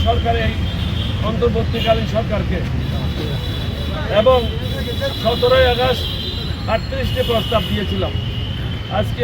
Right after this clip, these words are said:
প্রস্তাব দিয়েছি পনেরোটি নতুনভাবে, সর্বমোট তিরাশিটি প্রস্তাব। এই তিরাশিটি প্রস্তাব ওনারা যদি ভালোভাবে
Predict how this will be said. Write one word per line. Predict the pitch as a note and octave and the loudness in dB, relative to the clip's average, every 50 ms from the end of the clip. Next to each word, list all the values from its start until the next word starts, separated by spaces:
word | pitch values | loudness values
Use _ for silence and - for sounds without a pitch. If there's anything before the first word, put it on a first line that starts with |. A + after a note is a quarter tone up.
| A#3 G#3+ | 0 0
প্রস্তাব | A#3 A#3 G#3 - A#3 A3+ A3 G3 | 0 -2 -2 0 0 0 0 0
দিয়েছি | F#3+ A#3 B3 B3 - - - G3 | 0 2 2 2 2 0 -2 -2
পনেরোটি | A3 A#3 A3+ A#3 A#3+ A#3 G#3+ - G3+ G3 | -2 -2 0 0 2 2 2 0 0 -2
নতুনভাবে, | F#3+ F#3+ F#3+ - G3+ G3 F#3 F#3+ F#3 E3+ E3 - - - - - - - - - - - - - - - - - | -2 -2 -2 -2 -2 0 0 0 0 0 -2 -2 -4 -4 -6 -6 -8 -8 -8 -8 -8 -8 -8 -8 -8 -6 -6 -4
সর্বমোট | G#3+ A#3+ A#3+ G#3 A#3+ B3+ A#3+ A#3+ A#3+ A#3+ - | -2 -2 0 2 2 2 2 2 2 0 0
তিরাশিটি | - A#3+ A#3 A#3+ B3 A#3+ A#3+ A#3+ G#3+ - - | 0 0 2 2 2 2 0 -2 -4 -4 -4
প্রস্তাব। | - G#3 G3+ F#3+ - - - - - - - - - - - - - - - - - - - | -2 -2 -2 -2 -2 -2 -2 -2 -2 -2 -4 -4 -4 -4 -4 -4 -4 -4 -4 -4 -4 -4 -4
এই | F#3+ G3+ F#3 | -4 -4 -2
তিরাশিটি | - A3+ A3+ B3+ C4+ C4 - - - - - - | -2 0 2 4 4 4 2 0 -2 -2 -2 0
প্রস্তাব | - B3 B3 A#3+ - C4 C4 B3+ B3+ A#3+ | 0 0 0 2 2 2 2 2 2 0
ওনারা | A3+ A#3+ B3+ B3+ B3+ | 0 2 2 2 2
যদি | B3+ B3 B3 - B3+ B3 - - - - - - - - - - - - - - - - - - - - - - - - - - - - - - - - - - - - - - - | 2 2 0 0 0 -2 -2 -2 -4 -4 -4 -4 -4 -4 -4 -4 -6 -6 -6 -6 -6 -6 -4 -4 -4 -4 -4 -4 -4 -4 -4 -4 -4 -4 -4 -4 -4 -4 -6 -4 -4 -4 -4 -2 0
ভালোভাবে | F3 G3+ A3+ B3 A#3 A3+ A#3 A3+ G#3 - B3+ | 4 4 4 4 4 6 4 6 6 8 6